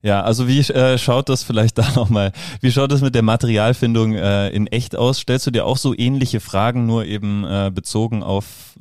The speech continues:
auf, äh, also spezifischere Aspekte? Oder ist es mehr so eine Gefühlssache, wenn du den Ski anhast und dann, dann richtig wirklich eins wirst und das auch umsetzen kannst, was du trainierst und so weiter?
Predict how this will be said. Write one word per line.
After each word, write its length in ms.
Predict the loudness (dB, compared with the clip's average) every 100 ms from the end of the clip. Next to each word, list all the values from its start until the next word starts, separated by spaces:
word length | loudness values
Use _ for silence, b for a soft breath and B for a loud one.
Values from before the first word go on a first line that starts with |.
| -6
auf, 340 | -6 -6 -12 -18 -6
äh, 40 |
also 460 | -4 -4 -6 -6 -8
spezifischere 840 | -8 -10 -8 -6 -6 -4 -4 -6
Aspekte? 560 | -8 -6 -8 -4 -6 -6 b b b b
Oder 180 | 0 2
ist 140 | 0
es 140 | -4
mehr 240 | 0 0 0
so 100 | 0
eine 200 | 0 -2
Gefühlssache, 840 | -4 -6 -4 -4 -4 -4 -4 -6
wenn 100 | -4
du 80 | -6
den 160 | -6 -8
Ski 240 | -8 -8
anhast 500 | -6 -4 -4 -6 -6
und 140 | -8 -6
dann, 300 | -6 -8 -10 _ _ _ _ -8
dann 180 | -6 -4
richtig 480 | -6 -6 -8 -8
wirklich 320 | -10 -8 -8 -6
eins 340 | -4 -4 -4
wirst 360 | -4 -4 -6 -8
und 280 | -10 -10
das 160 | -12 -10
auch 140 | -10 -8
umsetzen 460 | -6 -2 -4 -6
kannst, 280 | -8 -8 -8
was 100 | -10
du 80 | -10
trainierst 540 | -6 -2 0 -2 -4
und 100 | -10
so 120 | -10 -10
weiter? 300 | -10 -10